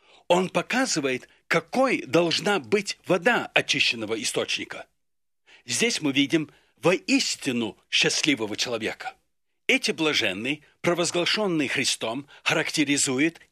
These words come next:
истинное чадо Божие. Здесь наш Господь не описывает характер, который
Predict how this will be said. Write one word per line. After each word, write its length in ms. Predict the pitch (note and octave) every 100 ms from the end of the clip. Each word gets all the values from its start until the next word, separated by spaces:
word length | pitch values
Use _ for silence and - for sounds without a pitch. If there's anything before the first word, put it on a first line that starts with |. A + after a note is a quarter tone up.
| _
истинное 580 | B3+ A#3+ - - A#2 C3+
чадо 320 | - C3 B2+
Божие. 460 | B2 A2 - F2 - _ _ _ _ _ -
Здесь 420 | - B3+ - -
наш 280 | D#3 F#3+ -
Господь 460 | F#3+ F3 - D#3 -
не 300 | E3+ B3 - - -
описывает 800 | F3+ - G3 F#3+ D#3+ D3+ C#3+ - -
характер, 760 | - D3 G#3 - - A2+ - - - _ _
который 520 | D3 C#3+ F#3 D#3 C3